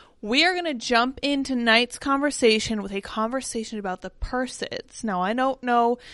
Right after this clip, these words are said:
if any of you guys are interested in stargazing, but if you are not familiar with meteor showers, <gasps> you should be, because they're amazing and they're a chance to get away from it all,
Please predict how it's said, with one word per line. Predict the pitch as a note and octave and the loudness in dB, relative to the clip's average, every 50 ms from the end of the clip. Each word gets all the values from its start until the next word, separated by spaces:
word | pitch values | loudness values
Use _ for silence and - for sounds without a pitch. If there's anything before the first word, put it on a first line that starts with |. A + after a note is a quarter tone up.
| - - - - - | -20 -20 -20 -18 -14
if | - G#3+ - | -8 -4 0
any | - A#3+ B3 C4 | 0 0 0 0
of | B3+ | -2
you | B3 B3+ A#3+ | -2 -2 2
guys | A#3+ A#3 A3 A3 A3 A3 A3 - | 4 6 6 6 6 4 2 0
are | - - - - | -2 -4 -4 -4
interested | - B3+ B3 - C4+ B3+ - - - C4 C4 - | -4 -4 -4 -2 -4 -6 -4 -2 0 0 0 0
in | - A#3 A#3 A3+ A3+ | -2 -4 -4 -4 -4
stargazing, | - - - - - - A#3+ A3 G#3+ G#3+ G#3+ A3 G#3 A3+ G#3+ G#3 G3+ G3+ G3+ A3+ B3+ C#4+ D#4+ F4+ F#4 - - | -6 -6 -6 -6 0 4 6 6 8 6 6 4 2 2 4 4 4 4 2 2 0 0 0 -2 -6 -8 -8
but | C4 A#3 - | -6 -4 -4
if | A#3+ A#3+ | -4 -4
you | A#3+ B3 C4 | -2 0 0
are | B3+ B3+ | 0 0
not | A#3+ B3 B3 - - | 0 -2 -2 -4 -6
familiar | - - C4+ B3+ B3 B3 B3 B3 A#3+ A#3+ A#3 | -8 -6 -4 -2 -2 -2 0 0 0 -2 -2
with | A3 A3 A3 - | -2 -4 -4 -4
meteor | A3+ A3 G#3+ A3+ B3 C4 C4 B3 A3 G#3+ | -6 -4 -4 -4 -4 -4 -4 -4 -4 -4
showers, | - - - G3+ G3 G3 G3 G3 G3 - - - | -6 -6 -4 -2 -2 -2 -2 -4 -6 -10 -12 -14
<gasps> | - D#4+ D#4 D4 C4 A#3+ G#3+ _ - | -12 -12 -12 -12 -14 -18 -18 _ -6
you | G#3+ G#3+ A3+ A#3 | 2 6 6 6
should | A3+ - - - B3+ A#3+ G#3+ G3+ | 6 6 6 8 8 6 6 4
be, | G3 F#3 F3+ F#3+ G3 | -2 -2 0 0 0
because | G#3 B3 - C#4+ C#4 C#4 B3+ | 0 2 2 4 2 2 2
they're | C4 D#4 D4+ C4+ - | 2 2 2 2 2
amazing | - E4 D#4 D4+ C#4+ C4 A#3 G#3+ G#3 G3+ G3 G3 F#3+ G#3 A#3 C4 C4+ | 0 0 0 0 0 2 2 2 2 0 -2 -2 -2 -2 -2 -2 -2
and | - B3 B3 | -4 -2 2
they're | B3 A#3 | 2 2
a | A#3 | 2
chance | A#3 - - C4+ B3 B3 - - - | 2 -2 -4 -4 -4 -4 -6 -10 -12
to | - - | -10 -6
get | G#3+ G#3 G#3+ G#3 | -2 0 2 2
away | G#3+ G#3 G#3 G3+ G#3 G#3+ | 2 0 0 -2 -2 -4
from | - B3 A#3+ B3 | -4 -4 -2 2
it | B3 | 4
all, | B3 A#3+ A#3+ B3 B3+ B3+ | 6 6 6 6 4 2